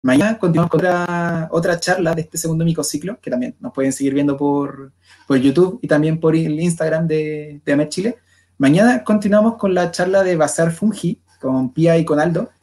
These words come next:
quienes nos van a conversar acerca de este interesante emprendimiento en el cual pueden encontrar bastantes productos y distintos tipos de, de extracciones de hongos. Entonces, los dejamos cordialmente invitados a que nos puedan ver el día de mañana, mismo horario,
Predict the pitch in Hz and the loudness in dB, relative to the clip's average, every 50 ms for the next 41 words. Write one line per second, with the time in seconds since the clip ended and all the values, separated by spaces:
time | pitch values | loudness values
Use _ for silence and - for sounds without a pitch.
0 | _ _ 147 143 139 139 139 139 151 160 165 170 165 151 143 - - 156 160 156 | _ _ 0 0 2 2 2 0 0 0 0 0 0 -2 -2 -2 0 0 0 0
1 | 160 170 165 165 170 165 165 165 - 170 165 165 147 135 - - 147 160 175 160 | -2 -2 -4 -2 -2 -2 -2 -2 -4 -4 -4 -2 -4 -4 -4 -4 -4 -4 -4 -4
2 | 165 170 170 175 170 175 185 190 190 - 208 202 208 202 - 151 135 135 123 - | -2 -2 -2 0 -2 -2 -6 -8 -8 -6 -4 -4 -2 -4 -4 -4 -4 -4 -4 -4
3 | 135 127 - - 127 131 127 - - - 120 123 127 - - 139 139 - - 139 | -4 -4 -4 -6 -8 -8 -8 -8 -8 -8 -8 -8 -8 -10 -10 -8 -8 -6 -6 -6
4 | - _ _ - 139 156 160 - - 156 156 156 - 139 127 123 123 - 143 139 | -6 _ _ -2 0 0 0 -2 -2 0 0 0 -2 -2 -4 -4 -2 -2 -2 -2
5 | 139 - 147 - 151 147 139 143 139 139 139 143 131 135 131 - - - 123 120 | -2 -2 -4 -2 -2 -2 0 0 0 -2 -2 -2 -4 -4 -6 -4 -4 -4 -4 -4
6 | - - 143 143 156 160 160 160 165 180 180 214 - - - _ _ _ - - | -2 -2 0 0 2 2 2 2 2 2 0 -4 -8 -14 -16 _ _ _ -20 -20
7 | - _ _ _ 151 147 147 - - 147 147 147 143 143 143 143 - - 139 135 | -20 _ _ _ 2 2 4 4 4 6 6 8 8 6 6 4 2 2 0 0
8 | 131 139 - 147 143 139 135 127 123 - - - 139 135 135 165 165 165 170 165 | 2 2 2 2 4 2 2 0 -2 -6 -4 -2 -2 0 2 2 4 4 4 4
9 | 165 165 151 143 135 147 156 180 202 208 - - _ _ _ 147 139 135 - 147 | 4 2 2 2 2 4 2 2 2 0 -4 -10 _ _ _ -2 -2 0 2 2
10 | 143 139 135 135 - 139 147 147 147 143 151 165 170 160 151 143 143 147 147 143 | 2 2 0 0 0 2 2 2 4 2 2 2 2 0 -2 -2 0 0 -2 -2
11 | 143 139 151 165 170 175 180 180 - 147 143 139 139 139 147 160 160 165 170 165 | -4 -4 -4 -4 -4 -4 -4 -4 -4 -4 -4 -2 0 0 0 0 2 0 0 -2
12 | 170 170 170 - | -2 -4 -6 -12